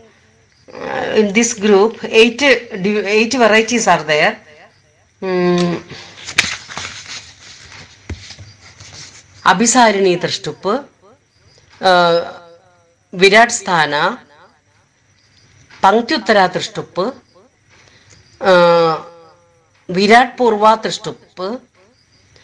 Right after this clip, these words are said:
uh, Virat Rupa Trishtup, mm, Jyotishmati, um, the, so many varieties are, uh, coming under this, uh, variety. Purastad Jyotihi,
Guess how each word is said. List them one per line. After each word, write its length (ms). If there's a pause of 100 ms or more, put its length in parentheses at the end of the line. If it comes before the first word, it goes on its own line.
(340)
uh, 120
Virat 500
Rupa 420
Trishtup, 640 (420)
mm, 880 (400)
Jyotishmati, 1040
um, 240 (220)
the, 180
so 140
many 180
varieties 440
are, 240
uh, 160
coming 300
under 200 (140)
this, 200
uh, 800 (100)
variety. 560 (580)
Purastad 720
Jyotihi, 680